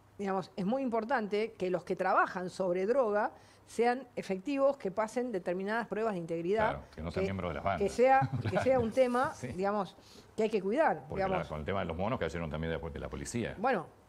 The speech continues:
Speaker 1: ayer hubo una crisis de fiscales en la provincia
Speaker 2: Sí.
Speaker 1: de Santa Fe respecto a determinados fiscales que fueron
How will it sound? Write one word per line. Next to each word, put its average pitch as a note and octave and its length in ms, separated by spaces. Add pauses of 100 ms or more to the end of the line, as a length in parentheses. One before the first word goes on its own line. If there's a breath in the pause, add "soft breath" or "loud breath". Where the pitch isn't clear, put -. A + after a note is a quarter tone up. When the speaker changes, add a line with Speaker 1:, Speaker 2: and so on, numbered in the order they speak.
(140)
Speaker 1:
ayer A3+ 280
hubo A3+ 80
una G#3 200
crisis A3 320
de F#3 80
fiscales C4+ 580
en E3 140
la D#3+ 80
provincia F3+ 300
Speaker 2:
Sí. E3 40
Speaker 1:
de - 0
Santa F3 220
Fe B3+ 280 (340 loud breath)
respecto F3+ 340
a - 20
determinados E3+ 420
fiscales F#3 540 (300 loud breath)
que D#3+ 100
fueron F#3 300